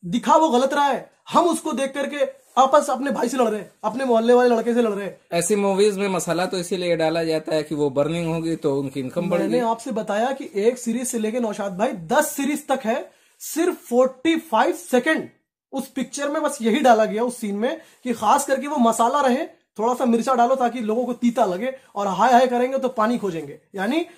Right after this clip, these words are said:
Speaker 1: हाय हाय मतलब चिल्लाएंगे तो लोग खोजेंगे कि कहाँ है सीरीज, लाओ मैं भी देख लूं। टीआरपी, टीआरपी एक ऐसी चीज है जो अभी अर्नब साहब के साथ हो गई।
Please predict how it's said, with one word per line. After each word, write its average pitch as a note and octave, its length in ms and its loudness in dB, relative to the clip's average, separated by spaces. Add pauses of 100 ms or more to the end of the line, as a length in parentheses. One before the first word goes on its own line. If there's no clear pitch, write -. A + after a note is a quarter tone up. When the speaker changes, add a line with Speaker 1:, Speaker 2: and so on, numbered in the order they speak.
(120)
Speaker 1:
हाय A3 200 2
हाय B3+ 100 8
मतलब B3 260 0
चिल्लाएंगे C4 560 0 (200)
तो A#3 60 4
लोग A#3 300 4
खोजेंगे B3+ 360 2
कि A#3 80 -2
कहाँ A#3 260 2
है A#3+ 80 2
सीरीज, A#3+ 280 -4
लाओ A#3 120 2
मैं G#3+ 140 -2
भी A3+ 80 2
देख E3+ 180 -4
लूं। D3+ 100 -16 (260)
टीआरपी, D4 480 -4 (880)
टीआरपी C4+ 380 4
एक D#4 60 -6
ऐसी C#4 220 0
चीज C4 160 -4
है D4+ 60 -6
जो C4 100 0
अभी B3 200 2
अर्नब B3 280 2
साहब A3+ 200 2
के A3+ 80 -4
साथ G3+ 180 -4
हो F#3 140 -12
गई। D#3+ 160 -18